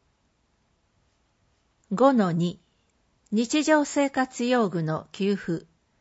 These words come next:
二十ページ。窓口は障害福祉課です。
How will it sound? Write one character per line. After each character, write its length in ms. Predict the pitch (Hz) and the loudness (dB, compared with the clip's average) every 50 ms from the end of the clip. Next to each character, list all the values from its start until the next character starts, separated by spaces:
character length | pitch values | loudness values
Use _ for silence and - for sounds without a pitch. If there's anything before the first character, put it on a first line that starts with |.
| _ _ _ _ _ _ _ - | _ _ _ _ _ _ _ 2
二 160 | 196 208 202 | 2 2 4
十 160 | 247 254 233 | 2 -2 -4
ペ 300 | - _ - 240 214 180 | -6 _ -2 0 0 0
ー 20 | |
ジ。 240 | 160 - 151 139 - _ _ _ _ _ _ _ _ _ _ _ _ _ _ _ _ _ _ _ _ _ _ _ _ _ _ _ | -2 -4 -8 -10 -10 _ _ _ _ _ _ _ _ _ _ _ _ _ _ _ _ _ _ _ _ _ _ _ _ _ _ _
窓 260 | 226 233 233 269 262 233 | 2 2 4 4 2 2
口 300 | 214 196 - - 175 160 | 0 -4 -4 -6 -6 -4
は 240 | 170 156 - - _ _ _ - | -4 -4 -4 -6 _ _ _ -16
障 280 | - - 240 254 269 | -2 0 2 2 2
害 220 | 240 254 240 240 226 | 2 0 0 -2 -4
福 220 | - - - 220 | -6 -6 -6 -6
祉 160 | 214 - - | -6 -6 -8
課 140 | - 202 190 | -8 -6 -4
で 160 | 185 180 180 | -4 -6 -6
す。 280 | - - - - - | -8 -12 -18 -20 -20